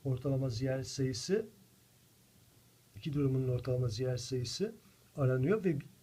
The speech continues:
e, e, pardon, bir, e, bir durumunun ortalama ziyaret sayısı aranıyor. İki ile başladık. Başlarken ziyaret edilmediği için sıfır artı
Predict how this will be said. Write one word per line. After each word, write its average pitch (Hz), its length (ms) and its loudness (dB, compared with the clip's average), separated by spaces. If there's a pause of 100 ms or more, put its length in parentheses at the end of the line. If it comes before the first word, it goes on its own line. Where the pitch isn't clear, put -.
(180)
e, 156 80 -2 (420)
e, 147 420 2 (120)
pardon, 120 380 2 (440)
bir, 190 160 2 (640)
e, 139 500 2
bir 180 200 10
durumunun 170 280 8
ortalama 143 360 4
ziyaret 131 240 0
sayısı 135 340 -4
aranıyor. 131 400 0 (480)
İki - 220 2
ile 196 120 8
başladık. 160 500 2 (560)
Başlarken 196 500 4
ziyaret 170 340 6
edilmediği 196 540 2
için 233 260 -4 (880)
sıfır 214 540 4
artı 143 520 4